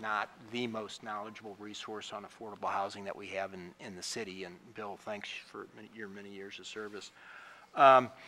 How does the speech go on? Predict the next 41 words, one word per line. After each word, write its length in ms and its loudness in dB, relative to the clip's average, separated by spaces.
Matt, 260 10
I 100 10
can't 340 8
stress 380 12
enough 320 6
the, 160 6
I 140 8
think 240 -2
what 160 4
the 80 -2
importance 560 2
is 360 2
of, 440 4
of 460 4
addressing 600 10
head 240 8
on 500 6
and, 160 4
and 280 4
making 680 6
kind 160 0
of 80 -8
the 100 -4
general 400 6
public 420 4
aware 300 6
of 80 2
the 100 0
paradoxes 840 4
that 160 0
we 100 -6
talk 320 4
about, 360 4
you 100 -4
know, 160 -4
that 120 -6
I 100 -4
mentioned 440 -2
earlier, 360 -4
and 100 -4
there's 180 -6